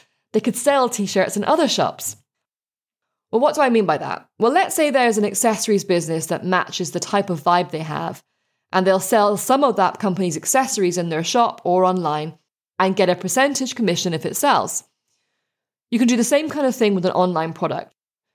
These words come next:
So if you have a business teaching or coaching online, you can market the services of another coach who may have a different service to you, to your clients, and gain some commission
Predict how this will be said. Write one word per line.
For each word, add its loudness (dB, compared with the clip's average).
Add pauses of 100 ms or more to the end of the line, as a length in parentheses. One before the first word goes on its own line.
(360)
So -2
if -2
you 4
have 2
a 0
business 2
teaching -2
or 0
coaching -2
online, 0
you 0
can 0
market 2
the -4
services 0
of -4
another 2
coach -2 (160)
who 2
may 4
have -2
a 0
different -2
service -2
to -8
you, 0
to -4
your 4
clients, 0
and 2
gain -2
some 0
commission 0